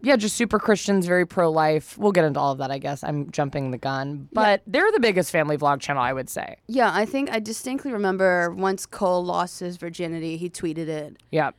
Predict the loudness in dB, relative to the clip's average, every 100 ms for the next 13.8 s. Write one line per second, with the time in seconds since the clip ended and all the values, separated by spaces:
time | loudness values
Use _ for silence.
0 | _ -2 0 0 -2 -2 -4 -2 -2 -2
1 | -4 -4 -4 -2 -2 -4 -6 -6 -8 -8
2 | -8 -8 -12 0 2 4 2 2 2 0
3 | 2 4 4 0 -4 -4 -4 -4 -12 -10
4 | -10 -10 2 2 2 2 4 4 2 0
5 | 4 4 2 0 0 0 -2 -2 0 0
6 | -4 -10 _ _ _ _ _ -6 -4 0
7 | 2 4 2 4 2 2 2 2 2 0
8 | 0 -2 0 2 4 4 4 4 2 -2
9 | _ _ _ _ _ _ -8 0 0 0
10 | 0 2 4 4 2 2 -2 -12 -4 0
11 | 4 4 2 -2 0 2 4 4 2 0
12 | -10 _ _ _ _ _ -20 -14 -2 2
13 | 4 2 -4 0 4 4 2